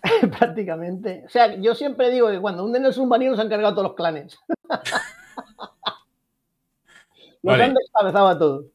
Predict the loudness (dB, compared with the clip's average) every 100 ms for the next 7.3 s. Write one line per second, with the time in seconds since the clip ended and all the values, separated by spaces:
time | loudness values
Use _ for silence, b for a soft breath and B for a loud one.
0 | _ -2 2 2 2 -2 -2 -6 -6 -4
1 | -2 -2 -2 -4 -4 -2 2 4 2 -2
2 | -8 _ _ _ _ _ _ _ _ _
3 | _ _ _ _ _ -6 -4 -2 -2 -2
4 | -2 -4 _ _ _ _ _ _ _ _
5 | _ 0 4 6 6 4 2 0 0 -2
6 | 0 2 0 -2 -2 -2 -4 -4 -6 -4
7 | -6 -6